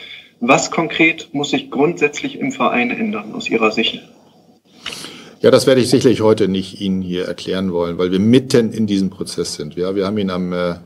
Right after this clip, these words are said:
Speaker 2: am, am vierten Januar gestartet. Äh, wenn ich richtig rechne, sind wir heute am, äh, vierundzwanzigsten Januar.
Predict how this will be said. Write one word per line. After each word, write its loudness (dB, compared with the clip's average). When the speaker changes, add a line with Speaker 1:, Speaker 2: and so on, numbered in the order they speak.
Speaker 2:
am, -14
am -18
vierten 2
Januar 2
gestartet. 0
Äh, -8
wenn -10
ich -12
richtig -6
rechne, 2
sind -4
wir 0
heute 2
am, -2
äh, 0
vierundzwanzigsten 2
Januar. 2